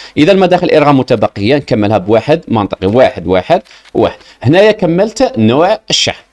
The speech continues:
ذكروا الاستراتيجيه الثالثه، واش هي نوع الازاحه؟ هل هي يمين،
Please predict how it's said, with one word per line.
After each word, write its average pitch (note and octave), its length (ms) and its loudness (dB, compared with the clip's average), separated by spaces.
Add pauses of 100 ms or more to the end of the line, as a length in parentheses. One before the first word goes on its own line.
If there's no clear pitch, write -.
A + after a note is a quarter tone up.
(800)
ذكروا F4+ 420 2
الاستراتيجيه B3+ 540 2
الثالثه، G#3+ 360 4
واش G3+ 180 0
هي G3 140 2
نوع G#3 260 4
الازاحه؟ D3 520 0
هل A3+ 80 4
هي G3 300 4
يمين، C3+ 420 2